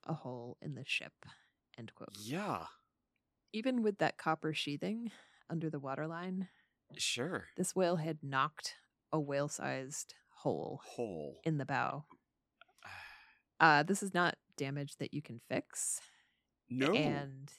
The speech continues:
Speaker 1: the Essex
Speaker 2: <laughs>
Speaker 1: begins to
Speaker 2: No.
Speaker 1: sink almost immediately.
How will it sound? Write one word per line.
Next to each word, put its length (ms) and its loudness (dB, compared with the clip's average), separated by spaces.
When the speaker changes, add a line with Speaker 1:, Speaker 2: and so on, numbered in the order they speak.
Speaker 1:
the 140 2
Essex 600 2
Speaker 2:
<laughs> 380 -4
Speaker 1:
begins 360 6
to 100 -4
Speaker 2:
No. 40 0
Speaker 1:
sink 320 -4
almost 360 -8
immediately. 560 -12